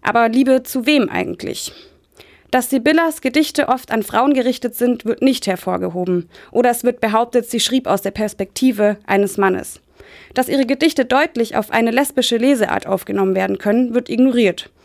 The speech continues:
Eine Frau spricht von romantischer Liebe zu einer anderen Frau, öffentlich. Das war neu im siebzehnten Jahrhundert. Die Germanistin Doktor Monika Schneikert von der Universität Greifswald drückt das so aus:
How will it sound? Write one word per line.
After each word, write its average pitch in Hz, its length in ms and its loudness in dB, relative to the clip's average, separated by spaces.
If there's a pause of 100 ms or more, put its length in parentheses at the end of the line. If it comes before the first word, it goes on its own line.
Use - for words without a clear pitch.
(320)
Eine 254 200 2
Frau 269 260 0
spricht - 340 -2
von 233 160 -4
romantischer 233 540 0
Liebe 254 260 2
zu - 160 -6
einer 202 200 2
anderen 233 340 2
Frau, 175 400 -2
öffentlich. - 640 -2 (100)
Das 233 220 -2
war 240 100 2
neu 226 200 2
im - 120 -6
siebzehnten - 440 -8
Jahrhundert. 180 500 -4 (960)
Die 277 80 0
Germanistin 285 580 2
Doktor 254 280 0
Monika 277 420 2
Schneikert 277 500 -2
von 240 160 -4
der 220 120 0
Universität 208 600 -4
Greifswald 247 580 -2
drückt - 200 -6
das 240 160 0
so 208 160 0
aus: - 320 -8